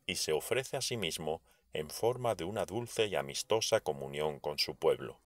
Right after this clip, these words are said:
Al reservar un día de cada siete para su propia e inmediata adoración,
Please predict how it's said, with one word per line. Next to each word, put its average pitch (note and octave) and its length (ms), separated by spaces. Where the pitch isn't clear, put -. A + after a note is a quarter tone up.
Al E2 200
reservar D2+ 540
un E2+ 160
día F2+ 220
de C#2+ 100
cada C2 260
siete G2 360
para D2 260
su - 180
propia D2 580
e C#2+ 60
inmediata C#2+ 540
adoración, F2 600